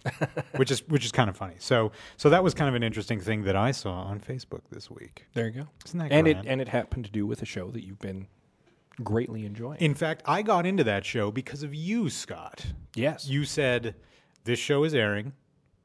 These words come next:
Speaker 1: We
Speaker 2: And it's
Speaker 1: must
Speaker 2: pr-,
Speaker 1: watch it."
Speaker 2: and it's pretty good.
Speaker 1: Yeah.
Speaker 2: Yeah.
Speaker 1: And we wound up watching it, uh, the first season at Daryl Hook's place, or some of the episodes from the
Speaker 2: Yes,
Speaker 1: first
Speaker 2: at
Speaker 1: season.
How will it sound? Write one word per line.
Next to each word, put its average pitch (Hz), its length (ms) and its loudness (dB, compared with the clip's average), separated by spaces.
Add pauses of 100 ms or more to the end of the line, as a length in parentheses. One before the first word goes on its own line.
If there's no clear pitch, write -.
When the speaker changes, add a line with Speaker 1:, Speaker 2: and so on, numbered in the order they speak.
(140)
Speaker 1:
We 120 120 0
Speaker 2:
And 110 60 0
it's 107 80 2
Speaker 1:
must - 120 -4
Speaker 2:
pr-, 98 60 0
Speaker 1:
watch 85 260 -6
it." - 20 -2
Speaker 2:
and 113 100 -2
it's - 100 -8
pretty 127 300 -6
good. 175 160 -12
Speaker 1:
Yeah. 135 240 2 (380)
Speaker 2:
Yeah. 127 100 -12 (140)
Speaker 1:
And 143 180 4
we 135 120 4
wound 139 220 4
up 123 120 0
watching 117 300 0
it, 113 200 -6
uh, 117 260 -2
the 113 80 -6
first 139 340 2
season 170 420 -2
at 104 180 -10
Daryl 147 280 0
Hook's 196 220 -4
place, 87 280 -6
or 110 40 -4
some 180 200 0
of 151 80 2
the 117 80 6
episodes 92 340 -6
from 98 140 -10
the 127 60 -4
Speaker 2:
Yes, 131 160 -6
Speaker 1:
first 98 120 -2
Speaker 2:
at 151 220 4
Speaker 1:
season. - 120 -10